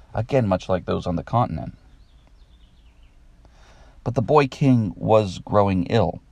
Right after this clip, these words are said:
and he knew as much. In a last-ditch effort to preserve their progress,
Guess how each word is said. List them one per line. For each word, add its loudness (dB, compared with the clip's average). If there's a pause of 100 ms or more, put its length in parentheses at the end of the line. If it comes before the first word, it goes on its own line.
(680)
and -2
he 0
knew 2
as -4
much. -14 (2000)
In 4
a 2
last-ditch 2
effort 2
to -4
preserve 0
their -2
progress, 2